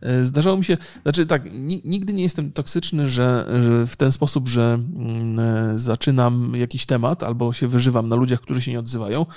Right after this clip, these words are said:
Natomiast bardzo, bardzo mocno się odpalam, jak jest ktoś w grze, kto narzeka na wszystkich w drużynie, zamiast grać. I mnie to s-, strasznie wtedy frustruje, bo, bo człowiek zamiast poświęcić czas,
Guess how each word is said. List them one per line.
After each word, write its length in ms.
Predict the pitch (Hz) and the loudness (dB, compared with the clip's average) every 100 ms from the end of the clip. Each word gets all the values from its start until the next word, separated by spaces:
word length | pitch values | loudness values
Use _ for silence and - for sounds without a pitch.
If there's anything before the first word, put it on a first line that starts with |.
| - - | -20 -6
Natomiast 320 | 143 143 135 | -2 0 0
bardzo, 380 | 127 151 143 139 | 2 2 2 2
bardzo 300 | 131 135 135 | 2 0 0
mocno 240 | 135 - 135 | -2 -2 -2
się 140 | 127 | -2
odpalam, 440 | 120 131 135 131 | -2 0 0 0
jak 240 | 131 123 - | -2 -4 -2
jest 220 | 131 - | -4 -4
ktoś 280 | - 143 123 | -4 -2 -2
w 40 | |
grze, 320 | 123 127 139 - - - | 2 2 2 0 -12 -16
kto 140 | - 143 | 0 2
narzeka 320 | 135 156 156 | 4 4 2
na 100 | 131 | 0
wszystkich 580 | - 175 - 117 120 113 | -2 -4 -4 -4 -4 -2
w 60 | |
drużynie, 560 | 123 131 123 110 120 147 | 2 4 4 2 2 2
zamiast 260 | 143 131 131 | 2 2 2
grać. 360 | 151 104 - _ - - - | 2 0 -6 _ -20 -8 2
I 40 | |
mnie 120 | 143 | 2
to 60 | 139 | 4
s-, 220 | 127 - | 0 -4
strasznie 440 | - - 170 143 147 | -6 -4 -2 0 0
wtedy 220 | 147 143 | 0 0
frustruje, 460 | 151 143 180 143 123 | 0 0 4 4 4
bo, 180 | 127 | 0
bo 140 | 127 127 - - | 0 -4 -8 -6
człowiek 300 | 139 139 131 | -4 -2 -2
zamiast 280 | 139 127 | -2 -4
poświęcić 460 | - - 147 139 131 | -4 -2 -2 -2 -2
czas, 240 | 143 135 | 0 -2